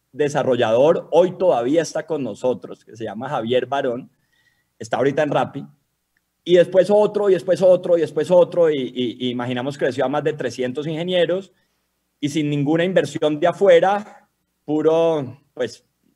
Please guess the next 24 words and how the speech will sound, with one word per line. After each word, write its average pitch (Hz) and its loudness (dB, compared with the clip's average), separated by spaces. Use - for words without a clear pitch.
digamos 123 -10
que 117 -2
sudor 151 2
y, 165 0
y, 131 -4
y, 113 -6
y, 107 -6
y, 107 -8
y 113 -6
esfuerzo, 170 0
Imaginamos 139 -4
fue 165 -2
creciendo, 156 -4
y 185 0
de 185 6
Imaginamos 180 -2
comenzaron 165 -2
a 175 0
salir 143 -4
otras 170 2
compañías. 120 -6
Era 143 0
un 170 0
grupo 170 4